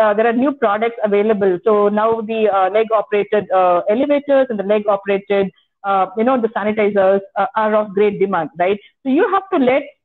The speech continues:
the students explore their creative skills and come up with a creative, uh, solution or a,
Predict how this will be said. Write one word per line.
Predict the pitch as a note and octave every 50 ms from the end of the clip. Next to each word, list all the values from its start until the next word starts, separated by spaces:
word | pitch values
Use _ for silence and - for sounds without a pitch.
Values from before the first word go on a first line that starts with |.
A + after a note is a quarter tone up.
| _ _
the | A3+ A#3 A#3 -
students | - C#4+ C#4+ B3+ D4 D4 D4 D4 D4 A4
explore | - - - _ - B3+ B3+ C4+ D#4+ E4 C4+
their | C#4 C4+ B3+ B3+ B3+
creative | - A3+ A3 G#3 G3+ G#3 A#3 A3+ A#3 -
skills | _ G#3+ A3+ C4+ C#4 -
and | C#4+ B3+ A#3+ -
come | A#3 B3
up | D4 C#4+ B3+
with | C#4+ D4 D4 -
a | A3
creative, | A3 - C4 A#3 A#3+ C4 C4+ C4+ - D#4 D#4 D4+ D4+ _ _ _ _ _ -
uh, | G3+ G3 F#3+ F#3+ F#3 F#3 F#3 F3 F3+ - G#3+
solution | - A#3+ A3+ A#3+ B3 A#3+ - C#4 C4+
or | G3+ G3+
a, | G3+